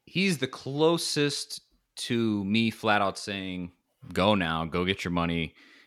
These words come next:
if you can." Uh, out of everybody else that's borderline, like Hooker and guys like that, I really look at them and I go, "If you stay,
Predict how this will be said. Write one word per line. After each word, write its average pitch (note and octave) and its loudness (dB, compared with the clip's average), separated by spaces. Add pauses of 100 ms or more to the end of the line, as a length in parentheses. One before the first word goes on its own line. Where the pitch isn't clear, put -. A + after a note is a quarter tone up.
if - 0
you F2+ -4
can." D#2+ 0 (380)
Uh, E2+ 4 (120)
out G#2+ 10
of F#2 2 (120)
everybody D#3 8
else B2 6
that's A2 -2
borderline, G#2 4
like D#2+ 0 (280)
Hooker B2 2
and F#2 -2
guys G2 4
like F#2+ -2
that, F#2+ 6
I F#2+ -4
really C#3 8
look A2 4
at G2+ -4
them G2 2
and F#2+ 2
I F2+ 2
go, E2+ -4
"If D#2+ -8
you A2+ 4
stay, G#2+ 4